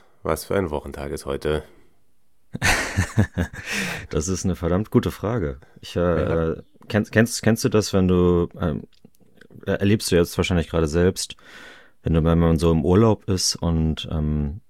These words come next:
Speaker 2: das, das Raum- und Zeitgefühl völlig verliert? Das ist ja eigentlich, äh, irgendwie steht dann ja auch für einen, für einen guten Urlaub, oder?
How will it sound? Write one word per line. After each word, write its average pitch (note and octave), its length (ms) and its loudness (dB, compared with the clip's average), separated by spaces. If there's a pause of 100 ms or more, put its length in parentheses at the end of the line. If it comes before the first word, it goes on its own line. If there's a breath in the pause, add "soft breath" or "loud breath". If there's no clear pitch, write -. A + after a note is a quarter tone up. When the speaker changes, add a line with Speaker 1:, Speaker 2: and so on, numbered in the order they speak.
Speaker 2:
das, - 280 -6
das - 240 -10 (180)
Raum- E2 200 4
und D#2+ 140 -2
Zeitgefühl - 600 -2
völlig E2+ 320 -2
verliert? D#2+ 520 -4 (640)
Das - 140 -10
ist - 60 -4
ja C#2+ 80 2
eigentlich, E2+ 400 0 (180)
äh, E2 60 -6 (260)
irgendwie D#2 640 0
steht - 240 -4
dann D2+ 100 0
ja C#2 80 -2
auch - 120 -10
für - 120 -4
einen, C#2 180 -2
für - 160 -14
einen D2+ 80 -6
guten D2 200 -4
Urlaub, B1+ 320 -6
oder? G#2 220 -4